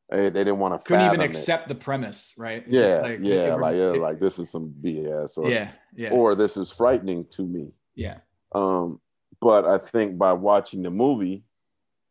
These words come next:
Speaker 1: maybe that could give you an understanding of what it's like to be on the other side. And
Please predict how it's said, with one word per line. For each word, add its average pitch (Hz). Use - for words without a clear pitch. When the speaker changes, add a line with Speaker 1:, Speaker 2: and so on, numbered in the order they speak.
Speaker 1:
maybe 107
that 101
could 95
give 98
you 98
an 92
understanding 92
of 92
what 95
it's 85
like 87
to 85
be 82
on 78
the 71
other 64
side. -
And 76